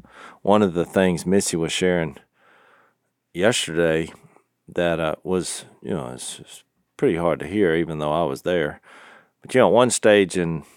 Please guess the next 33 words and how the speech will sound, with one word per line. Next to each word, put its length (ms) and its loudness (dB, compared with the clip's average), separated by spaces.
Mia's 640 2
journey, 560 2
we're 140 -2
having 260 2
a 60 -6
consultation 840 -2
with 140 -8
the 80 -14
doctor. 460 -2
They 160 -4
had 100 -6
just 260 -8
put 200 -8
this 380 -8
new 380 -2
apparatus 960 -6
in 100 -8
her 140 -6
jaw. 440 -2
And 120 -2
by 140 2
doing 320 0
that, 180 -4
we're 100 -8
talking 240 -2
about, 260 -2
you 80 -2
know, 100 0
boring 440 2
holes 420 2
in 160 -4
your 220 -6
bone 640 -2